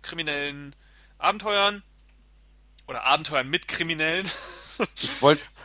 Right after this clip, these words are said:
Speaker 2: ich
Speaker 1: Und
Speaker 2: wollt grad sagen, was hast du für Batman-Folgen geguckt, wo Batman böse war, aber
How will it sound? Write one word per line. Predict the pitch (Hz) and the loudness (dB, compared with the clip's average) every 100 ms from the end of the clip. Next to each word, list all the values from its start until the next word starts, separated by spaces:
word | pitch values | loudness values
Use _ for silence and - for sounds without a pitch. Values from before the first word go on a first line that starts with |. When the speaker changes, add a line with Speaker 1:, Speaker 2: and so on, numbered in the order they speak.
| - | -8
Speaker 2:
ich | 151 | 4
Speaker 1:
Und | 170 | 6
Speaker 2:
wollt | 160 | 10
grad | 170 151 | 8 8
sagen, | - 160 175 180 202 202 - | 12 12 12 10 6 4 2
was | 233 143 | 2 6
hast | 170 165 - | 6 6 4
du | 165 | 2
für | 165 160 | 4 6
Batman-Folgen | 151 165 190 190 185 185 185 | 6 6 6 6 8 8 6
geguckt, | 175 156 - - 185 - - | 4 4 -2 4 6 6 4
wo | 151 | 6
Batman | - 143 156 143 | 10 8 8 4
böse | 117 123 175 170 | 4 2 2 8
war, | 175 143 | 10 10
aber | 139 147 | 10 8